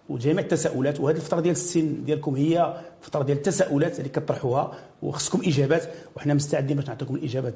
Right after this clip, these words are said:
الضروريه عبر بطبيعه الحال الوسائل اللي وضعها وزاره الصحه، لا لا باج فيسبوك، لا بوكو دو، وكاين ان سيت ديال، ديال لي جون او نيفو في المينيستير. والنقطة الثانية اللي كنقول لكم من واحد الميساج تري امبورطون اللي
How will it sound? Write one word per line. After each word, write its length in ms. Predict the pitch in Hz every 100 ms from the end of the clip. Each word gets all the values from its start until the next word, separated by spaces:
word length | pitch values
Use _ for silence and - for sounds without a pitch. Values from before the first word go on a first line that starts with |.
| -
الضروريه 580 | - 107 127 131 127 139
عبر 380 | 113 135 135 - - -
بطبيعه 280 | - 110 120
الحال 200 | - 135
الوسائل 420 | 143 131 151 139
اللي 100 | 135
وضعها 360 | 135 143 123 131
وزاره 320 | 135 120 117
الصحه، 420 | 117 - - - - -
لا 80 | 131
لا 120 | 139
باج 200 | 131 139
فيسبوك، 640 | - 127 113 143 175 175 - - -
لا 160 | 131
بوكو 260 | 143 170 190
دو، 240 | 151 160 139 - -
وكاين 240 | - - 156
ان 120 | 151
سيت 160 | 147 135
ديال، 340 | 139 135 120
ديال 140 | 139
لي 100 | 139
جون 260 | 131 147 240 - -
او 80 | 139
نيفو 160 | 131 123
في 80 | 117
المينيستير. 440 | 117 110 - - - - - - -
والنقطة 340 | - 143 190 214
الثانية 320 | 208 185 170
اللي 120 | 156
كنقول 320 | 147 147 143 143
لكم 200 | 143 143
من 120 | 139
واحد 200 | 123 113
الميساج 360 | 127 120 131
تري 260 | - 196 165
امبورطون 420 | 143 - - 151 - 139
اللي 400 | 139 147 147